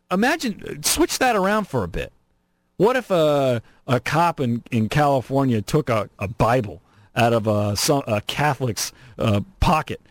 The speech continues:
and stepped on it on the ground? Would, would, would Muslims come out for that? Would Catholics even come out for that? Would Jews come out? Nobody would come out for that. Nobody gives two craps about that. But yet,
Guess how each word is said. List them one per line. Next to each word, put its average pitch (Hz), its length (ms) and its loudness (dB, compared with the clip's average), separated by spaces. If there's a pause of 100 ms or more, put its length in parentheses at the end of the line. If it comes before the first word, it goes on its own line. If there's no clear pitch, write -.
and 113 120 -2
stepped - 360 0
on 113 100 0
it - 20 -2
on 92 120 -2
the 95 60 -4
ground? 98 400 -2 (960)
Would, 139 180 0
would, 131 320 -2 (500)
would 101 140 -8
Muslims 107 400 0
come 143 160 0
out 135 160 0
for 139 100 -2
that? 156 240 0 (220)
Would - 180 0
Catholics 220 480 0
even 151 180 0
come 139 160 0
out 120 180 -2
for 135 120 0
that? 98 220 -2 (160)
Would 113 100 -4
Jews 101 240 -2
come 143 160 0
out? 156 140 0
Nobody 277 340 2
would 226 140 0
come 190 160 0
out 180 160 0
for 165 100 -2
that. 131 300 0 (400)
Nobody 254 180 2
gives 269 220 -2
two 294 100 -2
craps 285 400 0
about 185 320 0
that. 117 300 -2 (1800)
But 120 160 -4
yet, 165 340 2